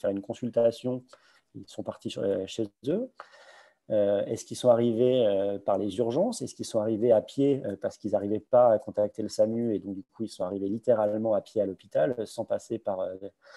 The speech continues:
euh, des, des, un cir-, circuit médical, euh, par ailleurs. Donc d'arriver vraiment à comprendre la, la cinétique de, de l'épidémie, c'était un des enjeux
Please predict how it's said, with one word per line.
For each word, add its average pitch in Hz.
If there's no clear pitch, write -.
euh, 90
des, 92
des, 90
un 95
cir-, 98
circuit -
médical, 104
euh, 92
par 90
ailleurs. 117
Donc 107
d'arriver 135
vraiment 160
à -
comprendre 156
la, 107
la 104
cinétique 131
de, 107
de 104
l'épidémie, 104
c'était -
un 110
des 110
enjeux 117